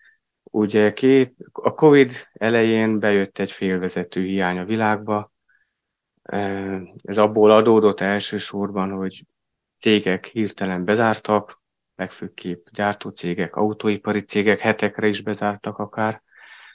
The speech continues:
Lemondták a, a keresletet, és hát hogyan reagáltak az emberek a válságban? Ö, home office, ugye bejött a home office, az emberek otthon voltak, elkezdtek szórakoztató elektronikai cikkeket venni,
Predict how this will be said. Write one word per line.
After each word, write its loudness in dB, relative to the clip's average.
Lemondták 2
a, -8
a -18
keresletet, 2
és -6
hát 0
hogyan 6
reagáltak 2
az -4
emberek 0
a -4
válságban? 0
Ö, -4
home 4
office, -4
ugye -4
bejött -2
a -12
home 0
office, -6
az -10
emberek -4
otthon -2
voltak, -4
elkezdtek -10
szórakoztató -6
elektronikai -6
cikkeket -10
venni, -8